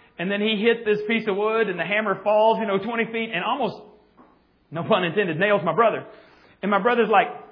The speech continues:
"Hey, Doug, a hammer doesn't fall off the floor."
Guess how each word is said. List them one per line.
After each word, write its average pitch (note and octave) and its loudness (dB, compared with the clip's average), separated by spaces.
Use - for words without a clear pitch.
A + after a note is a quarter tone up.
"Hey, A3+ -4
Doug, A#3 -2
a C#3+ -12
hammer C#4 -2
doesn't C#4 0
fall C#4 0
off G#3+ 0
the D#3+ -6
floor." B3+ 2